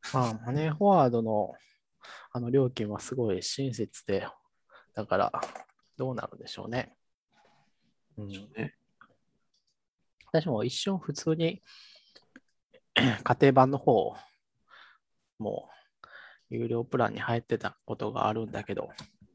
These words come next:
Speaker 1: ちょっと合わなくてやめちゃった。
Speaker 2: まあ、合わなくてやめちゃったんですよね。
Speaker 1: うん。主に広告を消したかったんですよね、あのー、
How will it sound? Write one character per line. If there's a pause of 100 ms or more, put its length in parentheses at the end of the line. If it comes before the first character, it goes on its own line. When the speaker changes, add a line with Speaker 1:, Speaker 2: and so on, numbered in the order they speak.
(720)
Speaker 1:
ち
ょ
っ
と
合
わ
な
く
て
や
め
ち
ゃ
っ
た。 (1300)
Speaker 2:
ま
あ、
合 (120)
わ
な
く
て
や
め
ち
ゃ
っ
た
ん
で
す
よ
ね。
Speaker 1:
う (200)
ん。 (380)
主
に
広 (220)
告
を
消
し
た
か
っ
た
ん
で
す
よ
ね、
あ
の
ー、